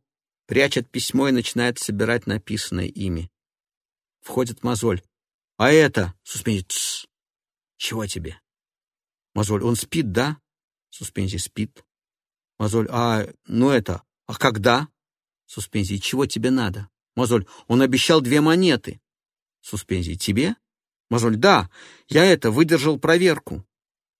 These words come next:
Суспензий. «Какую проверку?» Мозоль. «На верность нашему Цезарю». Суспензий. «Это очень вовремя.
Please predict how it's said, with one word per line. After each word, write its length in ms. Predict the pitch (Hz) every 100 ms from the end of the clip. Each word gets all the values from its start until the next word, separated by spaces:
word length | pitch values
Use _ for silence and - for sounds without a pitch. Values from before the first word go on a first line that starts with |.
| _
Суспензий. 440 | 113 - 110 95
«Какую 380 | - 156 - 113
проверку?» 540 | 113 107 107 - _ _ _ _ _ _ _ _ -
Мозоль. 320 | 113 120 98
«На 160 | 117
верность 560 | 151 190 113 90 - - _ _ _ -
нашему 360 | 143 147 156 160
Цезарю». 640 | - 190 127 104 85 92 _ _ _ _ _ _ _ -
Суспензий. 540 | - - 110 98 -
«Это 280 | 110 104 113
очень 360 | 123 - 127
вовремя. 560 | 127 127 - - 120